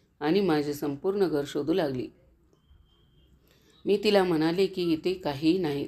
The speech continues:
तू इथून निघून जा, माझा बीपी वाढू नको लागला आहे. मला ते,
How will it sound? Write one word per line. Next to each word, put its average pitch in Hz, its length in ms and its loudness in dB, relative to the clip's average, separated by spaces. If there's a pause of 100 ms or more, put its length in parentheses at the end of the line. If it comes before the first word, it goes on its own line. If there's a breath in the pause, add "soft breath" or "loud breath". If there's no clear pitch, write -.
(120)
तू 175 100 -2
इथून 175 320 0
निघून 156 300 0
जा, 151 120 -4 (840 soft breath)
माझा 156 280 2
बीपी 160 300 2
वाढू 151 280 0
नको 156 320 -4 (1000)
लागला 165 400 2
आहे. 143 340 0
मला 147 300 0
ते, 156 320 -4